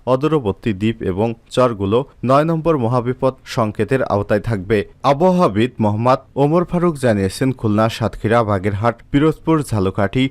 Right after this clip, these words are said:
বরগুনা, বরিশাল, ভোলা, পটুয়াখালী, ফেনী, নোয়াখালী, লক্ষ্মীপুর, চাঁদপুর, চট্টগ্রাম,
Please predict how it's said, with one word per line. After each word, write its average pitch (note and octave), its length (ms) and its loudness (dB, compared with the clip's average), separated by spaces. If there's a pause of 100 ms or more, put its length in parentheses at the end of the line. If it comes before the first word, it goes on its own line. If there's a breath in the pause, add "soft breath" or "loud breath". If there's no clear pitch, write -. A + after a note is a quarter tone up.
(200 loud breath)
বরগুনা, C3+ 540 2
বরিশাল, A2+ 480 -2
ভোলা, G2 320 0 (120)
পটুয়াখালী, A2 640 -2
ফেনী, A#2+ 340 -2 (240 soft breath)
নোয়াখালী, D3 500 2
লক্ষ্মীপুর, G#2+ 500 -2
চাঁদপুর, A2+ 520 -2
চট্টগ্রাম, C3+ 580 0